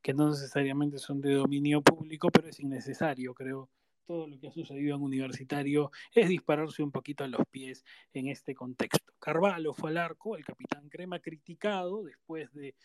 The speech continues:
lo que dijo el último miércoles al, cuando se, ¿no? él, él, él adhirió al espectáculo que el equipo había ofrecido, y es cierto,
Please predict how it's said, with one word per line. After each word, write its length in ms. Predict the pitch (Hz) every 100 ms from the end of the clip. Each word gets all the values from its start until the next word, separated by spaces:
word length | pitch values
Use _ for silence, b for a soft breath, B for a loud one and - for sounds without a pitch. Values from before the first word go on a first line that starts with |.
| b b -
lo 180 | 131
que 100 | 131
dijo 300 | 135 156 -
el 100 | 143
último 920 | 147 151 151 143 135 131 131 123 123 120
miércoles 880 | 120 123 139 147 156 - 143 139 -
al, 140 | 120 _ _ _ _ _ _ _ _ _ _ _ _ _ _ _ _ _ _ _ _
cuando 340 | - 156 139 139
se, 640 | - - 127 127 120 120 120 113 113 110 110
¿no? 280 | 143 175 139
él, 260 | 117 117 113
él, 340 | 127 120 110
él 400 | 117 120 113 110 110
adhirió 460 | 113 123 123 139 156
al 100 | 135
espectáculo 880 | - - - - 202 - 143 135 123
que 120 | _
el 60 |
equipo 220 | _ 147 131
había 140 | 147
ofrecido, 400 | 135 127 - 202
y 100 | 131
es 80 | 127
cierto, 360 | 196 170 -